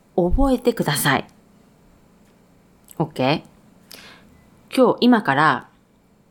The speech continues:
私がこの自動詞と他動詞を言いますから、後に繰り返してください。わかりますか？私が言っ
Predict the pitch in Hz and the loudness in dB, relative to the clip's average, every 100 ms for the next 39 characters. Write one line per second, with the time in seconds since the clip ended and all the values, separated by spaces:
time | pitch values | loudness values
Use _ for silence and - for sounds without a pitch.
0 | _ _ _ - - 175 196 - 190 180 | _ _ _ -14 -6 -2 0 0 0 -2
1 | - _ _ _ _ _ _ _ _ _ | -2 _ _ _ _ _ _ _ _ _
2 | _ _ _ _ _ _ _ - 165 151 | _ _ _ _ _ _ _ -6 -2 0
3 | 143 180 185 269 254 - - 160 170 185 | 0 0 0 0 -2 -4 -4 0 0 0
4 | - 127 147 139 - _ _ - - _ | 0 -2 0 0 -4 _ _ -20 -20 _
5 | - 220 214 208 - - 123 147 135 - | 0 4 4 2 0 -4 -2 0 0 -4
6 | _ _ _ _ - - - _ - 269 | _ _ _ _ -20 -20 -20 _ -4 -4
7 | 285 175 135 165 156 - - _ _ - | 0 -2 0 0 0 -2 -8 _ _ -4
8 | 226 254 254 269 226 165 - 143 147 127 | 2 2 2 2 2 2 -2 -2 -4 -4
9 | 123 110 - - - _ _ _ _ _ | -4 -4 -8 -20 -20 _ _ _ _ _
10 | _ _ _ _ - 160 175 170 160 135 | _ _ _ _ -6 -2 -2 -2 -4 -2
11 | 143 - _ _ _ - - - _ - | -2 -4 _ _ _ -20 -20 -20 _ -2
12 | 190 233 - 233 233 - 208 | 0 0 0 0 0 0 -2